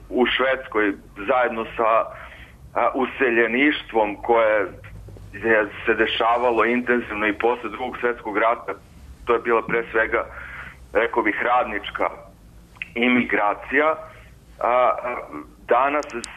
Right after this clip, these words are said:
se smatra da u Švedskoj praktično oko petnaest posto populacije, a, jeste ne švedskog porekla, što, a, je veliki broj ljudi i u Švedskoj je svakodnevna tema,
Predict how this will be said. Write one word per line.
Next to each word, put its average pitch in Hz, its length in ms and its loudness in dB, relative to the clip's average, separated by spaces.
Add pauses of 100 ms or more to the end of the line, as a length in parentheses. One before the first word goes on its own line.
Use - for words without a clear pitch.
se 120 200 4
smatra 131 400 0
da 135 200 2
u 120 100 0
Švedskoj 135 500 -2 (200)
praktično 127 540 0 (320)
oko 120 360 2
petnaest 127 480 -2
posto 127 400 0
populacije, 113 880 2 (640)
a, 120 280 4
jeste 127 600 2
ne 123 320 0 (120)
švedskog 127 460 -2 (100)
porekla, 110 760 2 (260)
što, 123 600 4 (380)
a, 107 40 2 (200)
je 127 140 4
veliki 131 520 2
broj 120 380 4 (560)
ljudi 139 400 4
i 139 500 2 (360)
u 139 200 4
Švedskoj 135 480 0
je - 80 -4
svakodnevna 113 640 2
tema, 123 440 2